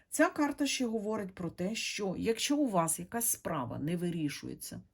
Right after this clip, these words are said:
ви зможете її вирішити якимось неординарним способом. Тобто, н-, е, поміркуйте, зробіть якийсь план. Ви досягнете свого результату тільки тоді, коли ви зробите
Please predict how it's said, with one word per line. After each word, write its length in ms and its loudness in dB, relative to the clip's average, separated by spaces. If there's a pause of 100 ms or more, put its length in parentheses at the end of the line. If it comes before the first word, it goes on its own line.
ви 220 0
зможете 560 0
її 340 -4
вирішити 760 -2
якимось 760 -2
неординарним 1080 2
способом. 640 -2 (100)
Тобто, 420 2 (500)
н-, 300 2
е, 640 0 (120)
поміркуйте, 840 6
зробіть 460 0
якийсь 360 0
план. 540 2 (260)
Ви 320 2
досягнете 680 2
свого 440 -2
результату 640 -2
тільки 420 -6
тоді, 340 2
коли 280 0
ви 120 2
зробите 520 2